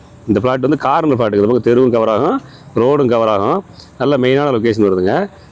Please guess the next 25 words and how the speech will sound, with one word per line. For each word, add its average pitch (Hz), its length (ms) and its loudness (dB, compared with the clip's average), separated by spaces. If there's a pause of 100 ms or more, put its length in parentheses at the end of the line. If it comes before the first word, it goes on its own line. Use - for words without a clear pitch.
(140)
ப்ராப்பர்ட்டியோட 147 480 0
ஓனர் 131 320 0
நம்பர் 120 340 0
ஸ்க்ரீன்ல 123 240 2
உங்களுக்கு 107 300 0
கொடுத்துருக்குறேன். 104 420 -2 (400)
தேவைப்படுறவங்க 135 760 -2 (320)
நேர்ல 117 240 0
போய் 113 100 0
பாருங்க. 113 720 0
பிடிச்சிருந்ததுன்னா 151 600 2
எடுத்துக்கோங்க. 110 320 2
நாச்சிமுத்து 123 440 0
கவுண்டர் 113 300 0
பாலிடெக்னிக் 117 640 0
பின்னால 117 360 2 (120)
மாய்க்கனாம்பட்டியில 123 760 0
பஸ் 113 240 -2
ரூட் 131 260 2
ப-, 110 280 0
மேலே 120 240 0
வந்துருது. 117 420 2 (480)
ஏத்தாப்புலாம் 151 500 2
கடைகள் 120 300 0
தான். 101 160 -2